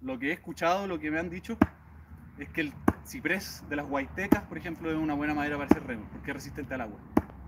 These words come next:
Pero yo creo que en teoría cualquier madera te debiese servir, mientras no sea muy pesada, ¿verdad?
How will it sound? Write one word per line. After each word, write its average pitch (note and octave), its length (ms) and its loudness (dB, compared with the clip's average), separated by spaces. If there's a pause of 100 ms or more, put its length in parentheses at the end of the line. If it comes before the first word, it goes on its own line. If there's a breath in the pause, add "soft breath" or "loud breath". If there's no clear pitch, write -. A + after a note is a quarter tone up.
(400)
Pero C3 160 -2
yo F3 100 0
creo G#3+ 140 0
que G3+ 80 0
en - 180 -4
teoría G3 680 0 (340)
cualquier F3+ 300 -6
madera G#3+ 260 0
te G#3+ 80 -8
debiese G3+ 300 -4
servir, F3 360 -6 (840)
mientras - 400 -10
no D3+ 100 -4
sea F3 140 2
muy F3+ 140 0
pesada, E3+ 440 2
¿verdad? F3+ 360 -6